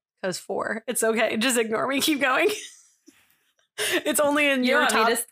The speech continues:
Speaker 2: don't,
Speaker 1: comfort list.
Speaker 2: you don't want me to start talking about four, okay?
Speaker 1: <laughs>
Speaker 2: Okay. Um,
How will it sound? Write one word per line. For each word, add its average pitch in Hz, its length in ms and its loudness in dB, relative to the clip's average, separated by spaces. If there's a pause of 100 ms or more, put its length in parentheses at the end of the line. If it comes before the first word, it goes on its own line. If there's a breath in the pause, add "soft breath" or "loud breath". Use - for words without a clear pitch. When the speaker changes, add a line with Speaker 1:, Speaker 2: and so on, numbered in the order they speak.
Speaker 2:
don't, 240 100 2
Speaker 1:
comfort 220 300 2
list. 214 300 2
Speaker 2:
you 233 80 2
don't 202 180 2
want 185 180 0
me 185 80 -4
to 190 100 -2
start 190 240 0
talking 185 300 -6
about 180 240 -4
four, 190 360 -2
okay? 285 400 0
Speaker 1:
<laughs> 320 160 0
Speaker 2:
Okay. 202 360 -2 (420 loud breath)
Um, 240 440 -2